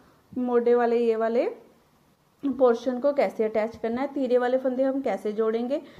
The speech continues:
और कॉलर के कितने फंदे हमने उठाने हैं, और यहाँ पर देखिए मोढे की शेप में कैसे हमने यहाँ पर मोढे में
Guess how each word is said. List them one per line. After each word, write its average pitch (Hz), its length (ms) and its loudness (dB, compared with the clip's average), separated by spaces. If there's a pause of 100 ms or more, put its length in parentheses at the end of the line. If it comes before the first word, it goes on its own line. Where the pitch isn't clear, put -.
(200)
और 254 220 6
कॉलर 247 420 4
के 277 120 -6
कितने 262 320 -6
फंदे 226 320 -2
हमने 247 300 -4
उठाने 247 440 -2
हैं, 269 260 0
और 254 280 2
यहाँ 233 380 -2
पर 262 100 0
देखिए 247 420 2 (380)
मोढे 240 300 4
की 269 140 -2
शेप 247 300 0
में 247 200 -2 (460)
कैसे 226 320 0
हमने 226 280 -2
यहाँ 208 320 -6
पर 220 140 -2
मोढे 208 360 -2
में 254 200 -4